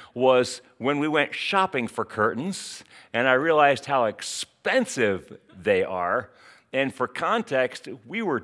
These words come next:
dirt poor, fresh out of Bible college. And, uh, you know, I was, I was a youth pastor at a church, made twelve thousand dollars a year, and these curtains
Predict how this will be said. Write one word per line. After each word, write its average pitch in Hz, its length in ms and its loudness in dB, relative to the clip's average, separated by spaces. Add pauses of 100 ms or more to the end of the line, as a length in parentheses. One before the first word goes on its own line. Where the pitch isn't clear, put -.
(160)
dirt 180 320 -2
poor, 110 480 -4 (500)
fresh - 400 0
out 151 220 4
of 120 80 -2
Bible 123 320 0
college. 107 500 0 (540)
And, 113 400 -2
uh, 110 340 0
you 131 160 -6
know, 117 160 2
I - 160 -4
was, 120 260 -4
I 123 260 -4
was 110 180 -6
a 110 180 -6
youth 143 340 -6
pastor 165 440 -4
at 147 80 -6
a - 20 -14
church, 135 500 -4 (280)
made 113 400 -2
twelve 165 360 0
thousand 156 340 0
dollars 139 360 -2
a 117 60 -8
year, 107 440 -2 (460)
and 113 340 -4 (240)
these 156 200 -4
curtains 143 580 -2